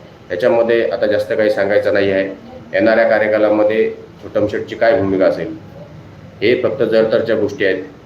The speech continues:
हे फक्त माझं मत आहे आणि माझं मत म्हणजे काही एखादा निर्णय असू शकत नाही. मला जे वाटलं की अशा गोष्टी होऊ शकतात आणि एखादा राजकारणामध्ये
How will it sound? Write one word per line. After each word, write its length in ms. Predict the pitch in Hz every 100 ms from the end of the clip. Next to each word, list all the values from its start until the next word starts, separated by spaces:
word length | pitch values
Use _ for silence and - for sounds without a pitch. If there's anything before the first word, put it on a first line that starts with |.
| - - -
हे 80 | 101 -
फक्त 220 | 110 -
माझं 300 | 107 101 107
मत 280 | 101 117 131
आहे 240 | 87 80 - - - - -
आणि 140 | 101
माझं 280 | 104 107 110
मत 220 | 120 135 135 - -
म्हणजे 500 | 95 104 117 120 - - - - - - -
काही 280 | 98 113 117
एखादा 600 | 110 113 113 117 117 117 - 95
निर्णय 520 | 113 127 143 160 151 -
असू 160 | - 127
शकत 340 | 113 113 107
नाही. 200 | 87 76 - - - - - - - - - - - - -
मला 500 | 90 110 135 143 143 - - - -
जे 80 | 165
वाटलं 460 | 156 98 80 78 76 - - -
की 80 | 104
अशा 380 | 92 120 117
गोष्टी 260 | 104 - 117
होऊ 260 | 113 107 131
शकतात 420 | 98 - 76 76 - - - - -
आणि 360 | 85 101 113 117
एखादा 600 | - 110 110 123 127 - - 67 90
राजकारणामध्ये 1080 | 101 110 - 120 123 120 120 113 131 135